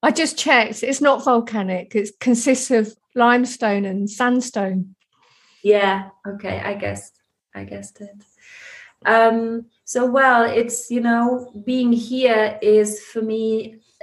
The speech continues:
Speaker 2: they have been preparing me since a year to do the new step. And we have a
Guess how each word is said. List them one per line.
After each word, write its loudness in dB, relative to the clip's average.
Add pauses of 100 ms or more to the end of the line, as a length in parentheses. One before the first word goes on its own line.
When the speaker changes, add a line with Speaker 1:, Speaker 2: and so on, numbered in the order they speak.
(160)
Speaker 2:
they 2
have -2 (400)
been -2
preparing 0
me 0
since -2
a 6
year 0 (1300)
to -8
do 0
the 6
new 4
step. -2 (800)
And 0
we -2
have 2
a 2